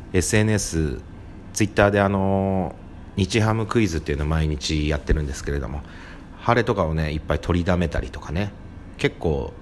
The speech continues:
そういうののために行ったりとか。で、何がいいってね、お昼のカラオケっていうのはね、ランチコースっていうのがあるんですよ。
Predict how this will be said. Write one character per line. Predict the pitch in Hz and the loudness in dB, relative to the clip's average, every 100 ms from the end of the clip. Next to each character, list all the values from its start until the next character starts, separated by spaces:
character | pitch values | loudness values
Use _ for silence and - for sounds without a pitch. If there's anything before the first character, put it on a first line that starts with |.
| - - - - - - - - | -16 -16 -16 -16 -16 -16 -16 -12
そ | - 127 127 | 0 2 4
う | |
い | 127 | 2
う | 131 | 2
の | 117 | 2
の | 87 | 0
た | 82 | 2
め | 82 | 0
に | 76 71 | 0 -2
行 | 78 | -6
っ | - | 0
た | 78 | 0
り | 73 | 2
と | - | -8
か。 | - - - - - - - - - | -10 -10 -12 -16 -16 -16 -16 -10 -2
で、 | 104 | 0
何 | 104 185 247 | 2 0 0
が | 123 87 | 2 2
い | 78 | 0
い | |
っ | |
て | - 76 | 2 2
ね、 | 71 69 | 2 2
お | 127 | 2
昼 | 147 190 | 4 4
の | 123 | 4
カ | 80 80 | 4 2
ラ | 73 | 2
オ | |
ケ | 78 | 0
っ | |
て | 69 | 0
い | 69 | -2
う | |
の | 62 | -2
は | |
ね、 | 65 58 | -4 2
ラ | 85 151 | 2 4
ン | 185 | 2
チ | - | -2
コ | - 220 | 2 2
ー | |
ス | 214 87 | 2 -2
っ | |
て | - 73 | 0 0
い | |
う | |
の | 69 | 0
が | 62 53 - | -2 -4 -4
あ | - | 0
る | 80 | 2
ん | 69 | 2
で | 64 | 0
す | |
よ。 | - | -2